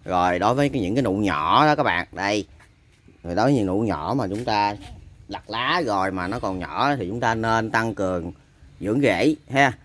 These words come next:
Thì chúng ta có thể sử dụng một số cái loại dưỡng rễ, à, mà, à, kích rễ rồi đó, để chúng ta phối thêm chung với cái phân, à, mà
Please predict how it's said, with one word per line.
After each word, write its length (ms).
Thì 160
chúng 100
ta 140
có 60
thể 140
sử 100
dụng 240
một 160
số 180
cái 120
loại 220
dưỡng 180
rễ, 380
à, 520
mà, 300
à, 220
kích 220
rễ 340
rồi 100
đó, 180
để 180
chúng 80
ta 280
phối 320
thêm 260
chung 220
với 120
cái 100
phân, 280
à, 320
mà 400